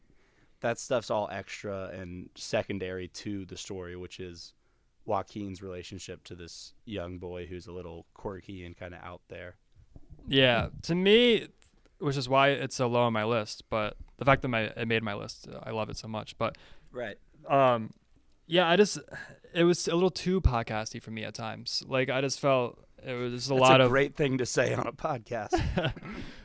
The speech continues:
Speaker 2: No, but if I'm listening to a podcast, that's what I want. But I'm watching
Speaker 1: Right.
Speaker 2: a movie, and visuals is fifty percent of the movie to me. F-, you vi-,
Speaker 1: Yeah.
Speaker 2: visual, visuals and audio. Um, so yeah, that, that was a little, like, a downside for me, which is why it's so low on my list.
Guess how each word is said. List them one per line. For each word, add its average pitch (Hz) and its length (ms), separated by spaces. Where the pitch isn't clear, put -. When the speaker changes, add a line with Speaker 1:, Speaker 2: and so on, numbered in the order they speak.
Speaker 2:
No, 226 220
but 151 160
if 143 100
I'm 147 100
listening 175 280
to 151 120
a 139 60
podcast, 139 500
that's 123 180
what 135 60
I 120 100
want. 123 420
But 127 120
I'm 127 180
watching 143 300
Speaker 1:
Right. 113 100
Speaker 2:
a 117 40
movie, 113 400
and 120 260
visuals 139 640
is 117 320
fifty 127 260
percent 117 320
of 107 80
the 107 60
movie 104 260
to 95 80
me. 101 180
F-, - 100
you 123 140
vi-, 123 240
Speaker 1:
Yeah. 107 100
Speaker 2:
visual, 120 360
visuals 120 320
and 117 100
audio. 107 340
Um, 113 340
so - 120
yeah, 156 160
that, 151 240
that 156 100
was 170 160
a 175 60
little, 151 240
like, 135 160
a 123 60
downside 117 440
for 113 60
me, 110 100
which 110 140
is 107 100
why 110 160
it's 110 140
so 110 100
low 110 80
on 110 80
my 110 100
list. 107 280